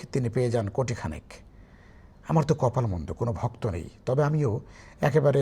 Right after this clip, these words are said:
ঋণ ধার পাই না, সেটা বললে অসত্য বলা হবে। আমার কিছু খুচরা দরদি আছে বলেই এখনও বেঁচে পড়তে আছি। আবার দেখুন, মাহবুব কালামের, মাহবুব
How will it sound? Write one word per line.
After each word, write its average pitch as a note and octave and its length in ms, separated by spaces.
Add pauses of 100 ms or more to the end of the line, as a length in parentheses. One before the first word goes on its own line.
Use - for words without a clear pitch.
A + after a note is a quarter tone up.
(140)
ঋণ E3 200
ধার B2 160
পাই A#2 240
না, G#2 120 (300)
সেটা D3+ 260
বললে A#2 260
অসত্য - 440
বলা E2 200
হবে। - 240 (880)
আমার F#3 240
কিছু F#3+ 220
খুচরা - 420
দরদি D3+ 380
আছে G#2 240
বলেই G#2+ 320 (1700)
এখনও B2 380 (200)
বেঁচে B2+ 260
পড়তে F2+ 280
আছি। - 280 (1000)
আবার D#3 200
দেখুন, E3 240 (1040)
মাহবুব G3 340
কালামের, G3+ 300 (320)
মাহবুব E3+ 380